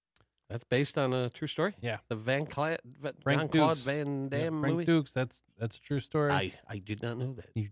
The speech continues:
Speaker 2: did not know that? You do now. Um, a movie that I've mentioned before, if it's ever on, like, H B O or anything, that, uh, I just leave it on,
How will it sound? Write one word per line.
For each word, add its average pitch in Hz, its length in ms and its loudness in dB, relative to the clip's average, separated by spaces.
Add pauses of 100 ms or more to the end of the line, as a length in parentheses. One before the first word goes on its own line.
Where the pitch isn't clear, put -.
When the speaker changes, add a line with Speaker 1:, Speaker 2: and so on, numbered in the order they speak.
Speaker 2:
did 123 240 -6
not 143 180 -8
know 156 160 -10
that? - 100 -18
You 113 120 -4
do 110 240 -6
now. 107 240 -8 (340)
Um, 131 260 4
a 139 40 4
movie 175 280 8
that 147 300 2
I've 131 160 4
mentioned 151 320 4
before, 151 500 10
if - 140 2
it's 135 160 0
ever 143 220 2
on, 135 260 2
like, 127 140 0
H 135 180 -4
B 135 100 0
O 127 40 2
or 127 100 2
anything, 127 560 0
that, 117 220 -2 (120)
uh, 113 420 -2 (140)
I 113 40 -8
just 113 320 -10
leave 120 180 -2
it 120 80 -2
on, 120 380 -2